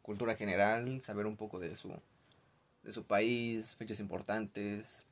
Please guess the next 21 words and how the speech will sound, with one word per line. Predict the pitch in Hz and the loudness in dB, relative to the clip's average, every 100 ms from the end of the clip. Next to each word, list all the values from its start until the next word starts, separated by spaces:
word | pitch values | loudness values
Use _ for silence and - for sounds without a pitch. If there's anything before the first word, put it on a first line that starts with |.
| _ _ _ _ _ _ _ _ _ | _ _ _ _ _ _ _ _ _
personajes, | 117 113 107 107 107 110 107 | -8 -2 0 2 0 -2 -4
etcétera. | 98 - 104 85 87 | -4 -6 -6 -4 -4
Entonces, | - 110 110 | -6 -8 -8
pues, | - 98 98 95 - _ _ _ _ _ _ _ _ _ - | -8 -8 -8 -8 -14 _ _ _ _ _ _ _ _ _ -10
no | 160 175 175 | -4 0 0
creo | 165 156 | 2 0
que, | 147 123 117 | 2 0 0
que | 110 | -2
influya | 123 120 143 135 - - | -6 -2 2 2 2 -2
tanto, | 135 131 127 165 165 - | 0 0 -2 -2 -4 -4
pero, | 123 120 113 | -2 -2 -4
pues, | - 110 | -4 -2
no | 123 | -2
estaría, | 117 113 113 110 92 - - | -2 0 0 0 -4 -10 -14
no | - | -8
está | 139 131 | -4 -2
de | 117 | 0
más | 113 110 107 - - _ | 2 0 0 -8 -12 _
tener | 107 117 | -8 -2
esos | 113 101 | -2 -4
conocimientos. | - 85 98 95 92 - | -6 -6 -2 -4 -4 -12